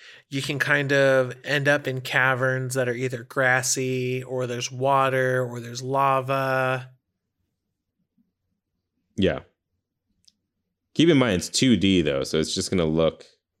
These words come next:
Speaker 2: it's, what is it, just aesthetic
Speaker 1: Like a,
Speaker 2: change,
Speaker 1: like a
Speaker 2: or?
Speaker 1: green and vine background where one's gonna be, like, lava-y.
Speaker 2: Yeah.
Speaker 1: I wonder if you can do underwater caves.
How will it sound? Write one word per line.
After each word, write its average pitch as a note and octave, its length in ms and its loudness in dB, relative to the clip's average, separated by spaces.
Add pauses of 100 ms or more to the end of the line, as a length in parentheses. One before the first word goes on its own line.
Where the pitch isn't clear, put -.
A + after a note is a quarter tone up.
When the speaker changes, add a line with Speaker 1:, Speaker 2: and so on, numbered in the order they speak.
(160)
Speaker 2:
it's, F#2 200 -2 (160)
what G2 220 4
is E2 120 2
it, D#2 100 0
just D#2 200 -4
aesthetic D#2+ 800 -4
Speaker 1:
Like D3 100 -2
a, C#3 40 -8
Speaker 2:
change, C#3 180 0
Speaker 1:
like C#3+ 160 -2
a C#3 140 -2
Speaker 2:
or? - 40 -8
Speaker 1:
green C#3 380 0
and C3+ 180 -6
vine C3 340 -2
background B2+ 640 -2
where B2 80 -4
one's B2+ 300 -6
gonna B2+ 140 -6
be, B2 160 -8
like, A#2+ 240 -8
lava-y. B2 880 -4 (120)
Speaker 2:
Yeah. - 260 -4 (4000)
Speaker 1:
I C3 60 -12
wonder D3+ 160 -4
if D#3 100 -4
you E3 60 -10
can C#3+ 180 -10
do C#3 300 -2
underwater B2 600 -4
caves. A#2+ 680 -12